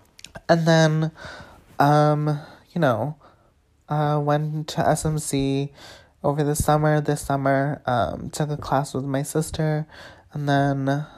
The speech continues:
this fall went back for another semester at S M C, and, you know, no, s-, I, I don't know. Everything just went downhill.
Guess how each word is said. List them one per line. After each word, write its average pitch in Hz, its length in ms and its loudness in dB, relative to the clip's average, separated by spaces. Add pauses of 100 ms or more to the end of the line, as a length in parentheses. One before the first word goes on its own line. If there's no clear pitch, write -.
(140)
this 143 280 -2
fall 143 680 6 (640)
went 131 260 2
back 131 280 2
for 117 600 2 (220)
another 139 300 0
semester 131 500 -2
at 117 160 4
S - 160 -2
M 110 160 -4
C, 131 540 -2 (880)
and, 139 720 2 (540)
you 160 80 -2
know, 156 160 4
no, 156 220 -2 (120)
s-, - 280 -6
I, 160 240 6 (920)
I 131 140 -6
don't 92 140 -6
know. 82 300 -8 (1300)
Everything 165 480 4
just 139 300 0
went 101 340 -2 (500)
downhill. 131 1040 -2